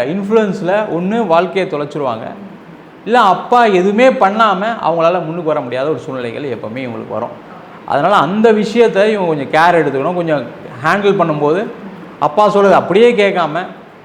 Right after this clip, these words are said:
கொஞ்சம் பார்த்து அதுக்கு தகுந்த மாதிரி நடந்துக்கிட்டாங்கன்னா பிரச்சனை வராது. அதனால தான் பார்த்தீங்கன்னா நிறைய ரிஷபராசி நண்பர்களுக்கு, "எங்க அப்பாவுக்காக நான் வந்து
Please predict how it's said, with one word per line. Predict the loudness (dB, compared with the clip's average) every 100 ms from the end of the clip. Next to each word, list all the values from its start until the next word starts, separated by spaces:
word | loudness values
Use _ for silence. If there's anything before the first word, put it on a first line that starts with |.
| -10
கொஞ்சம் | -6 -2
பார்த்து | 0 0 2 0
அதுக்கு | 2 0
தகுந்த | -4 -4 -4
மாதிரி | -4
நடந்துக்கிட்டாங்கன்னா | -6 -6 -8 -8 -8
பிரச்சனை | -10 -8 -4 -2
வராது. | -2
அதனால | 0 2 2
தான் | 0
பார்த்தீங்கன்னா | -2 -2 -2
நிறைய | -2 -2 -2
ரிஷபராசி | -2 0 0 0
நண்பர்களுக்கு, | -4 -6 -6 -6 -4 -6 -8 -14 -20 -20 -12
"எங்க | -4 2
அப்பாவுக்காக | 2 4 4 6 4 2
நான் | 2 2
வந்து | 0 -2 -2 -2 -6